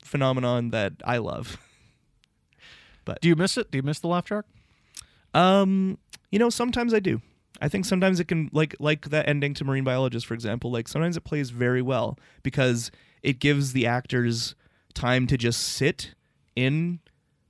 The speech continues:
Speaker 1: the moment because the laughs are happening so much and they can't go on until the laughs subside. And it's kind of fun to see them continue to react and, like, stay in character and in, in the moment with that.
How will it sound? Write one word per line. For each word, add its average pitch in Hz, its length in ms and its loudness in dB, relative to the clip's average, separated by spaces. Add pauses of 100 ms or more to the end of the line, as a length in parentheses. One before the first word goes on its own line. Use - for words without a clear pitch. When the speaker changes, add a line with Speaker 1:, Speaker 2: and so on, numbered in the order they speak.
(140)
Speaker 1:
the 139 100 0
moment 170 540 0 (420)
because 131 300 -4
the 127 80 -4
laughs 123 360 -2
are 123 80 -2
happening 143 440 -2
so 151 180 -2
much 185 240 -2
and 135 100 -2
they 117 120 0 (160)
can't - 320 -4
go 123 160 2
on 117 160 0
until 143 200 -4
the 117 60 -4
laughs 117 280 -4
subside. 131 600 -6 (460)
And 135 100 2
it's 127 100 -2
kind 139 220 2
of 147 80 2
fun 139 180 0
to 131 80 0
see 127 220 -2
them 123 380 0 (920)
continue 139 400 0
to 135 140 -2
react 123 540 0
and, 123 120 -2
like, 117 280 -4 (260)
stay 120 340 -2
in 120 140 0
character 120 440 0
and 120 120 0
in, 117 260 -2
in 127 120 -2
the 117 60 0
moment 120 380 -2
with 123 240 -2
that. 143 300 -2